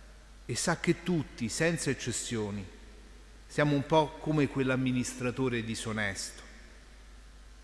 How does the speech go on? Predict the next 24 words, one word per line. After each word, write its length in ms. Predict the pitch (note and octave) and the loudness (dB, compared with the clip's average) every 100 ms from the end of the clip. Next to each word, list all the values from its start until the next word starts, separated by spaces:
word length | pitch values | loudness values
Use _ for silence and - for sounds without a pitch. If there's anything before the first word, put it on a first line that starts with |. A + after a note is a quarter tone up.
| - - - - - | -20 -20 -20 -20 -8
E 100 | C#3+ | 0
la 100 | D#3+ | 2
disonestà 560 | D#3+ C3+ D#3+ D3+ - E3+ | 2 2 2 2 2 2
tante 320 | C#3 B2+ C3+ | 2 2 0
volte 760 | C#3 D#3 - B2 A#2 A2+ - | 2 2 0 -2 -2 -4 -10
è 100 | - | -8
proprio 380 | A#2+ D3 C#3+ C3+ | 0 4 4 4
nel 220 | B2+ B2+ | 4 4
dissipare 640 | B2 C3 - A#2+ C3 B2 A#2+ | 2 0 0 0 0 2 2
la 140 | A2+ | 0
vita, 440 | A#2+ D3+ A2+ - E2+ - - - - - - - - - - | -2 -4 -6 -8 -10 -14 -18 -20 -20 -20 -20 -20 -20 -20 -4
quei 240 | C3+ B2+ | 0 2
beni 400 | A#2+ C3 C3+ B2+ | 6 6 8 4
che 100 | B2 | 2
il 80 | A2+ | -4
Signore 500 | - B2 B2+ B2+ A#2+ | -2 2 2 4 2
ci 160 | - | 0
ha 60 | A#2 | -2
donato, 640 | A2+ B2 C#3+ C#3 G#2+ G2+ F#2 - - - - - - - - - - | 0 2 4 4 2 -6 -12 -14 -16 -18 -18 -20 -20 -20 -20 -20 -10
pensando 500 | - D3 D#3 F3+ D#3 | 0 2 6 6 6
solo 320 | C#3 - G3+ C3 | 2 6 6 6
al 80 | |
nostro 380 | A#2+ A#2 G#2+ - | 4 0 -4 -6
interesse. 720 | A2+ - A2 G2+ G2 - - | -6 -4 -4 -2 -2 -6 -6